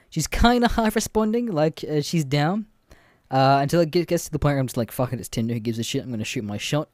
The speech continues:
who cares at this point?" And, uh, I was gonna s-, I was, I was gonna just, you know, originally I was gonna do it, like, "Oh, you know, do a cute coffee date or something like that." You can't sit down at any of these places if they even are open, so I'm like, "What can we do?"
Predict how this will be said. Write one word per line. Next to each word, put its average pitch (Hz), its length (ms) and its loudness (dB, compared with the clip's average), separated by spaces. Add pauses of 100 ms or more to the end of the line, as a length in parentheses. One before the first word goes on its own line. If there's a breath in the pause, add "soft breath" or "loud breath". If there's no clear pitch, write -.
who 135 140 0
cares 120 420 -4
at 104 60 -10
this 104 120 -8
point?" 107 320 -6 (560 soft breath)
And, 123 360 -2
uh, 117 640 0
I - 100 -4
was 147 160 -2
gonna 202 160 0
s-, - 280 -6
I 131 60 -8
was, - 320 -10
I - 20 -4
was 156 120 -8
gonna 220 180 -6
just, 151 260 -8
you 123 80 -6
know, 104 180 -4 (600)
originally 156 220 -2
I - 0 -
was 143 60 -2
gonna 156 160 -2
do 143 140 0
it, 135 300 -2
like, - 160 -12
"Oh, 143 200 -4
you 117 500 -8
know, 123 340 -6 (120)
do 127 100 -6
a 117 40 -6
cute - 260 -12
coffee 143 260 -6
date 147 180 0
or - 20 -4
something 147 240 -6
like 151 120 -6
that." 165 200 -4 (560 loud breath)
You 123 80 -6
can't 110 300 -2
sit - 180 -16
down 127 260 -2
at 127 80 -4
any 127 100 -2
of 123 60 -4
these 120 100 -8
places 127 500 0
if 104 160 -10
they 104 160 -6
even 107 280 -6
are 123 260 -2
open, 127 280 -4
so 123 140 -10
I'm 113 80 -6
like, - 180 -12
"What 180 120 -8
can 156 100 -6
we 120 100 -4
do?" 104 280 -10